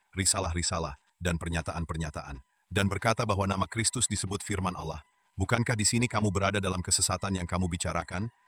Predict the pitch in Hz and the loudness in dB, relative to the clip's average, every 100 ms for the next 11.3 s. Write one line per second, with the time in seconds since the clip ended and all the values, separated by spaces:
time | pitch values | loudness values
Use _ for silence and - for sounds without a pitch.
0 | _ 98 92 92 92 92 95 85 - 87 | _ -4 0 2 2 2 0 0 0 0
1 | 87 - 107 110 90 85 85 82 82 80 | -2 0 2 2 0 -4 -4 -4 -4 -4
2 | 95 - _ _ - 107 110 104 101 104 | -4 -8 _ _ 2 4 4 2 2 4
3 | 101 110 104 92 98 92 98 85 92 87 | 4 2 0 -2 0 2 2 2 0 0
4 | 95 104 101 90 92 - 90 95 92 90 | 0 0 0 0 -2 -2 -2 -2 0 0
5 | 87 80 78 69 - _ _ 107 120 - | 0 -4 -6 -6 -12 _ _ 0 2 0
6 | 117 104 110 104 101 101 95 85 120 _ | -2 0 0 0 0 0 0 -4 -8 _
7 | _ 95 101 113 104 95 98 98 98 104 | _ -6 -2 0 0 -2 0 0 0 0
8 | 107 104 90 95 87 92 104 101 98 98 | 0 0 0 -2 -2 -2 0 0 0 0
9 | 98 107 107 104 92 95 101 98 92 90 | -2 -2 0 0 0 -2 -4 -4 0 0
10 | - 104 95 101 95 95 101 95 98 90 | 0 0 0 0 -2 -2 -4 -2 -2 0
11 | 90 98 113 | 0 -2 -8